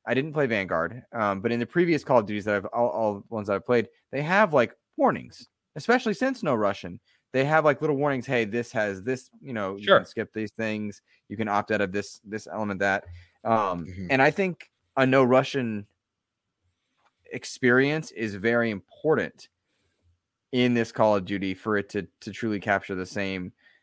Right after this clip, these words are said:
Speaker 1: uh, level of emphasis, because I belie-, I, I believe quite seriously that this, this, this one could be in the high eighties on Metacritic. This one could really shift the perspective on Call of Duty. Everybody loves a comeback story. Vanguard disappointed, Activision disappointed.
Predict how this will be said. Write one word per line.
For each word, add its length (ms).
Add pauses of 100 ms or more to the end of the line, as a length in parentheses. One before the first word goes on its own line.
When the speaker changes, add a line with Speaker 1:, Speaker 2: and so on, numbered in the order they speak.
(140)
Speaker 1:
uh, 360 (180)
level 260
of 100
emphasis, 420
because 240
I 140
belie-, 360
I, 240
I 220
believe 420 (100)
quite 220
seriously 300
that 80
this, 200
this, 320 (160)
this 180
one 260 (280)
could 220
be 140
in 80
the 80
high 200
eighties 380
on 140
Metacritic. 540
This 180
one 140
could 460 (300)
really 460
shift 320
the 80
perspective 640
on 180
Call 220
of 100
Duty. 240
Everybody 260
loves 180
a 60
comeback 440
story. 320
Vanguard 440
disappointed, 720
Activision 540
disappointed. 640